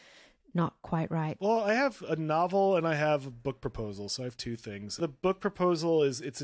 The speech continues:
Speaker 2: it's a little different compared to the last two books, but it's in the cultural realm. I wanna look at, at, at how far we're willing to be pushed in terms of comedy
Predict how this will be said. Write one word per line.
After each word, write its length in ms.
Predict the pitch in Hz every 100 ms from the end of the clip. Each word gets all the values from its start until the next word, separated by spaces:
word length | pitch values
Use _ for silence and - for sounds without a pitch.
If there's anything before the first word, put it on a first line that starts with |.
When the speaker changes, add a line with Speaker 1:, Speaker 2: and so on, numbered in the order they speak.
| 127
Speaker 2:
it's 120 | -
a 40 |
little 240 | 139 143 143
different 460 | 143 139 139 139 - _ _ _ _ _ _ _ _ _ - - -
compared 380 | - 123 127 127
to 60 | 131
the 100 | 120
last 320 | 120 117 -
two 180 | 123 117
books, 500 | 120 117 - - -
but 140 | 131 123
it's 400 | 120 - - - _ _ _ _ _ -
in 180 | 147 156
the 80 | 151
cultural 600 | - 139 131 - 139 123
realm. 520 | 123 117 117 117 117 -
I 60 | 135
wanna 180 | 156 151
look 180 | 147
at, 100 | 139 101
at, 180 | 123
at 160 | 95 120 _ _ _ _ _ _ _ _ _ _ _ _ _ _ - - - - -
how 200 | - 143
far 360 | 135 147 131 123
we're 180 | 135 127
willing 420 | 135 131 127 120
to 120 | -
be 100 | 113
pushed 520 | 113 120 117 - - - - _ _ _ _ - _ -
in 140 | 113
terms 300 | 110 123 107
of 120 | 101
comedy 600 | - 110 104 95 85 80